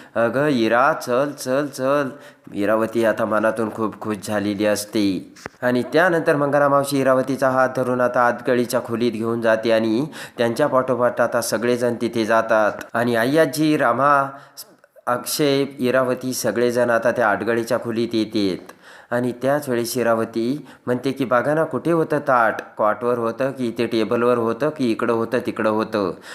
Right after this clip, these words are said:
आई, आजी, रामा सगळेजण त्या टेबलकडे बघतात, पण त्या टेबलवर आता कुठलंही ताट नसतं. इरावती आता रामाकडे, पंकज काकाकडे, मंगला मावशीकडे बघते आणि म्हणते की, "मी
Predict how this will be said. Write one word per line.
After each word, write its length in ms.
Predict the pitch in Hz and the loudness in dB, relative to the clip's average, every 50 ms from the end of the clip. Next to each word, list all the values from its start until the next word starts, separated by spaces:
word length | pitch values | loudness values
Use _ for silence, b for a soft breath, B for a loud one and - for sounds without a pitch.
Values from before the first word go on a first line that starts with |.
| B B B | B B B
आई, 200 | 104 104 110 113 | 0 2 4 2
आजी, 320 | 110 107 95 117 117 110 | 2 2 0 0 0 0
रामा 320 | 104 107 104 101 113 113 113 | 2 2 2 4 4 2 2
सगळेजण 560 | 110 - 107 95 104 110 110 95 110 107 104 | 2 0 -2 0 0 0 0 0 0 -2 -2
त्या 120 | 101 117 | 0 -2
टेबलकडे 580 | 104 - 110 101 98 101 107 101 - 110 104 110 | -2 0 0 -2 0 0 -2 0 0 0 0 0
बघतात, 380 | 98 104 101 - - 113 104 101 | 0 -2 -2 0 0 0 0 0
पण 440 | 104 - 113 110 104 101 95 87 - - B B B B B - | -2 -2 0 2 2 2 2 0 -4 -10 B B B B B 0
त्या 120 | 139 147 | 0 0
टेबलवर 600 | 139 139 123 110 110 107 123 131 123 123 131 127 | 2 2 0 -2 0 0 0 -2 0 0 0 2
आता 240 | 120 117 113 - 113 | 2 0 2 0 -2
कुठलंही 520 | 110 - 107 104 - 117 123 117 117 120 117 120 - | -2 -2 -8 -10 -4 -2 -2 -2 0 -2 -4 -2 0
ताट 240 | 113 101 107 - - | 2 2 2 0 0
नसतं. 500 | 107 107 107 - - - - 104 95 69 - - - | -2 -2 -2 -4 -6 -4 -2 -2 -2 -4 -6 -10 -8
इरावती 460 | - 117 123 135 139 139 143 139 147 139 | -4 0 2 2 2 2 2 0 0 0
आता 260 | 135 131 143 135 123 | 0 0 0 2 2
रामाकडे, 500 | 113 110 113 127 127 - 131 123 127 127 | 2 2 2 0 0 0 0 0 0 0
पंकज 380 | 127 123 107 107 - 131 - | 0 -2 -4 -2 -4 -4 -2
काकाकडे, 480 | - - 123 120 - 127 107 131 117 123 | 0 -2 0 0 0 -2 -2 0 0 0
मंगला 360 | 117 110 107 107 117 120 127 | 0 0 0 0 2 2 2
मावशीकडे 460 | 120 120 120 113 - 127 113 123 120 | 2 2 0 0 -4 -6 -4 -2 -2
बघते 300 | 113 117 117 113 - 131 | -2 -2 -4 -4 -2 -2
आणि 160 | 120 123 123 123 | 0 0 0 0
म्हणते 280 | 117 117 110 - 123 | -2 -4 -4 -4 -6
की, 200 | 113 - 123 120 | -6 -2 -4 -2
"मी 400 | 113 120 123 120 110 113 135 151 | -2 0 0 2 2 0 0 -2